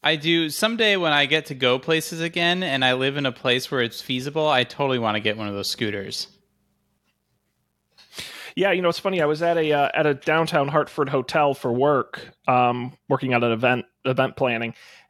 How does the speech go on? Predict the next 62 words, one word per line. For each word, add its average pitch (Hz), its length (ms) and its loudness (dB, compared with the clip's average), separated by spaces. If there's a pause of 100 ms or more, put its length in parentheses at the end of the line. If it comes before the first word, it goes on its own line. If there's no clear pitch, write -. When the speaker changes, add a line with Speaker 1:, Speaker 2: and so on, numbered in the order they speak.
Speaker 2:
And 139 360 4
I 147 160 4
had 147 180 2
noticed - 380 0
that 143 280 2
since 156 200 0
the 151 80 2
last 147 200 2
time 139 120 4
I 131 40 6
was 131 120 -2
down 247 160 2
there, 175 80 2
they'd 127 180 0
gotten 156 240 2
some 143 160 0
of 135 60 2
those 131 340 2
app 139 220 2
rentable 131 360 0
scooters. 131 640 0
I 123 60 4
don't 117 180 -4
know 127 160 0
which 117 240 -4
brand 131 280 2
it - 80 2
was. 123 220 0
And 131 120 -2
I 123 40 2
was 123 120 0
asking 151 320 0
the 135 80 -2
guy 160 120 4
about 151 220 2
it. 123 180 -2 (300)
And 170 80 4
the 165 60 4
<laughs> - 0 -
hotel 226 420 2
guy 214 200 2
was 180 200 2
like, 156 300 2 (640)
"They're 190 280 2
the - 220 2
absolute 156 460 2
worst 135 260 2
things 143 200 0
that 139 100 4
have 131 100 2
ever 139 240 0
happened." 139 460 0
And 165 80 0
they're, 170 80 2
like, 175 160 0
right 165 200 2
on 139 120 4
the 131 80 0
main 131 240 -2
street 139 340 -2
in 110 80 -6
Hartford. 127 540 -4